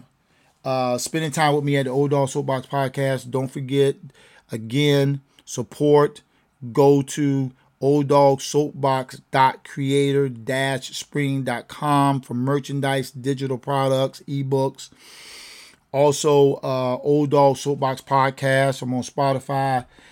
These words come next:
And, um, support. Support. Guys, have a great day. Stay safe. Stay blessed. Um, again, like I said before, if you have any grievances with someone, smash it.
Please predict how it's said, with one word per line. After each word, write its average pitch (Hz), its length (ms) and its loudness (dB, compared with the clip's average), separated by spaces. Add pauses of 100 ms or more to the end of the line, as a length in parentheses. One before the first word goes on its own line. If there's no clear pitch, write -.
(300)
And, 135 380 -2
um, 120 720 -6
support. - 640 -4 (840)
Support. - 480 -4 (480)
Guys, 156 240 4
have 151 100 -2
a 139 60 -2
great 156 260 2
day. 170 320 2 (560)
Stay 156 300 0
safe. 165 480 0 (100)
Stay - 320 -2
blessed. 151 560 0 (460)
Um, 131 320 0
again, 139 360 -2
like 127 180 -2
I 135 40 -6
said 143 200 -2
before, 151 320 -2
if 120 60 -6
you 120 120 -4
have 127 140 -2
any 139 120 -2
grievances 180 560 -6
with 143 100 -10
someone, 131 500 -2 (580)
smash 156 500 -4
it. - 80 -12